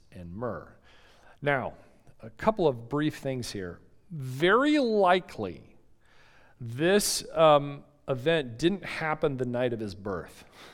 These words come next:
Because every single, uh, Christmas pageant that I ever participated in, the king, the shepherds came first, and then the wise men. And given the fact that I grew up in the church, I played both.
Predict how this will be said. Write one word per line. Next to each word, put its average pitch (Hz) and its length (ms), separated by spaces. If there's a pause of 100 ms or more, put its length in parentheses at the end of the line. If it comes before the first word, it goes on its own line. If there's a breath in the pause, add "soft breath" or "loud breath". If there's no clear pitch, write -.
(840 loud breath)
Because 170 400
every 226 460
single, 208 540 (100)
uh, 160 200
Christmas 196 440
pageant 165 560
that 143 140
I 151 140
ever 165 200
participated 165 920
in, 160 120
the 147 80
king, 143 460 (340 loud breath)
the - 80
shepherds 185 540
came 226 280
first, 170 680 (800 soft breath)
and 156 200
then 123 180
the 120 80
wise 117 400
men. - 160 (1000 soft breath)
And 151 420
given 202 220
the 202 60
fact 180 260
that 170 100
I 165 40
grew 160 160
up 170 80
in 170 60
the 160 80
church, 185 300
I 156 80
played 147 280
both. - 340